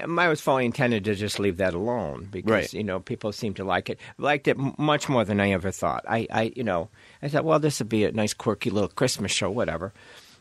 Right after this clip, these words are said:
Speaker 1: And, and, uh, I f-, felt it, and I, you know, I, I didn't know how. I thought maybe it's too quirky, maybe it's not really Christmassy, I don't know. And, and it had,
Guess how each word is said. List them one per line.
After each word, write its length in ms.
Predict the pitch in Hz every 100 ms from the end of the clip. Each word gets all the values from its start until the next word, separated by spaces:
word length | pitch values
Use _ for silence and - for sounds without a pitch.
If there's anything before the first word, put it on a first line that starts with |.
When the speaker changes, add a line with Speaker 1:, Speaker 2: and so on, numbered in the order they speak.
| _
Speaker 1:
And, 220 | 110 104
and, 340 | 104 117 101 92
uh, 200 | 95 87 -
I 160 | 110
f-, 180 | 120 - -
felt 340 | - 98 95 107
it, 140 | 95
and 100 | 110
I, 260 | 104 104 104 -
you 100 | 113
know, 120 | 90 - -
I, 120 | 156 151
I 140 | - 120
didn't 120 | 90
know 120 | 80
how. 340 | - 87 71 - - _ 123
I 80 |
thought 120 | 127 123
maybe 200 | 120 90
it's 80 | -
too 140 | 147
quirky, 520 | - 127 110 120 107
maybe 280 | 98 90 78
it's 100 | 101
not 120 | 92 -
really 140 | 90
Christmassy, 560 | - 123 - 113 - -
I 140 | 151
don't 160 | 110 -
know. 180 | 71 - - - - - -
And, 260 | - 151 139
and 180 | 143 135
it 500 | 113 123 - - - - _ - - _ _ _ -
had, 320 | - 123 107